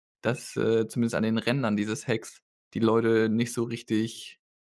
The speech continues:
funktionieren, sage ich mal. Ähm, und als er das Hex verlässt, stellen wir fest, dass er außerhalb des Hex nicht wirklich bestehen kann.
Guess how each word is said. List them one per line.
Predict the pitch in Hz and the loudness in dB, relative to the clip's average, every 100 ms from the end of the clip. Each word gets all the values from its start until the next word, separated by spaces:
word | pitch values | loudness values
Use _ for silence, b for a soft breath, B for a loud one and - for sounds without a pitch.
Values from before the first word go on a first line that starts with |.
| _ _ | _ _
funktionieren, | - 113 - - 113 113 58 60 | -4 -4 -2 0 2 2 0 -2
sage | 58 | -4
ich | - | -6
mal. | 53 52 - b b _ - | -6 -6 -10 b b _ -6
Ähm, | 101 110 104 104 113 - _ _ _ - | 0 2 4 2 0 -4 _ _ _ -2
und | 104 110 107 - | 2 4 2 2
als | 110 | 2
er | 113 | 2
das | 117 127 | -2 -2
Hex | 123 - | -6 -2
verlässt, | 104 127 - - 143 | 2 2 0 -10 -8
stellen | - 110 117 | -2 0 0
wir | 113 | -2
fest, | 110 107 - | -6 -6 -6
dass | - | -8
er | - 98 95 - | -4 -4 -4 -4
außerhalb | 104 - 127 117 | -6 -6 -8 -4
des | 113 - | -4 -4
Hex | - - - | -6 -6 -8
nicht | - - | -6 -6
wirklich | - 104 - - _ - | -6 -6 -8 -12 _ -10
bestehen | 151 - - - | -8 -6 -6 -6
kann. | - - - | -6 -6 -8